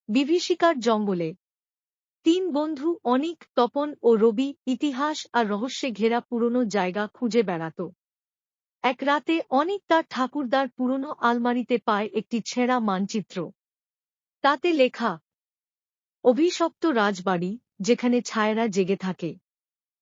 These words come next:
সেই মানচিত্রে একটি নদী, গভীর জঙ্গল এবং একটি রাজবাড়ির চিহ্ন ছিল। লোভ আর কৌতূহলে তারা ঠিক করল, গুপ্তধনের খোঁজে যেতেই হবে।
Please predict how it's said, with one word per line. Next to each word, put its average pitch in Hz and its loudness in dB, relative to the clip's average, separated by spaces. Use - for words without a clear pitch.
সেই 330 0
মানচিত্রে 294 0
একটি 240 -2
নদী, 226 0
গভীর 277 2
জঙ্গল 254 2
এবং 233 2
একটি 262 -2
রাজবাড়ির 220 -2
চিহ্ন 220 -2
ছিল। 165 -6
লোভ 320 2
আর 294 -2
কৌতূহলে 285 -2
তারা 240 0
ঠিক 294 -4
করল, 220 -2
গুপ্তধনের 294 -2
খোঁজে 254 0
যেতেই 214 0
হবে। 170 -6